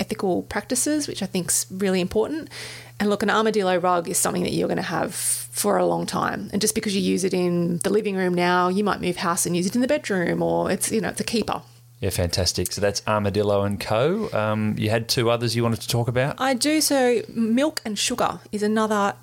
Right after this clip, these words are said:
Speaker 1: excellent brand for the price point that I've been using in a lot of clients' homes, uh, in the last twelve months.
Speaker 2: Mm-hmm.
Speaker 1: They've got some really beautiful neutrals and greys in all sorts of shades, really, and very nice textures, a real emphasis on the weave and the pattern that the weave creates.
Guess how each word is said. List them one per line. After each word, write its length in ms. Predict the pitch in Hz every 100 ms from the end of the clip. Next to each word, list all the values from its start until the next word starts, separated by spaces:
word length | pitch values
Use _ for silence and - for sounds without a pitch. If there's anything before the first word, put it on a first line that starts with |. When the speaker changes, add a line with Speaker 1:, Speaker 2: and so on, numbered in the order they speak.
| -
Speaker 1:
excellent 460 | 294 285 - 208 196
brand 360 | 185 180 240 -
for 100 | 202
the 60 |
price 300 | - 180 180
point 320 | - 185 208 208
that 80 |
I've 220 | 190 185 -
been 160 | 190
using 440 | 190 196 196 185 -
in 60 | 185
a 80 | 175
lot 220 | 196 190
of 400 | 190 175 - - -
clients' 380 | 156 165 -
homes, 580 | - 170 170 180 - -
uh, 80 | 165 -
in 60 |
the 60 | 196
last 280 | - - -
twelve 220 | 180 170
months. 420 | 240 330 - 95
Speaker 2:
Mm-hmm. 120 | 113 165 - - - -
Speaker 1:
They've 100 | 269
got 160 | 302 294
some 120 | 269
really 180 | 247 214
beautiful 400 | 208 208 214 185
neutrals 760 | 202 - - 220 208 208 196
and 580 | - 180 180 185 180 - -
greys 760 | 190 190 196 202 196 170 -
in 200 | - 185
all 180 | 156 214
sorts 220 | - 151
of 80 | 175
shades, 360 | - - 175 -
really, 360 | 175 180 202
and 340 | - 202 202 -
very 260 | - 247 285
nice 260 | 254 220
textures, 460 | - 240 - - 180
a 40 |
real 160 | 202 208
emphasis 520 | - 170 185 185 185 -
on 200 | 175 165
the 60 |
weave 520 | - 214 254 269 - -
and 180 | 180 185
the 60 |
pattern 400 | - 190 202 185 185
that 220 | - -
the 80 | 185
weave 360 | 190 214 214
creates. 680 | - 190 214 330 - -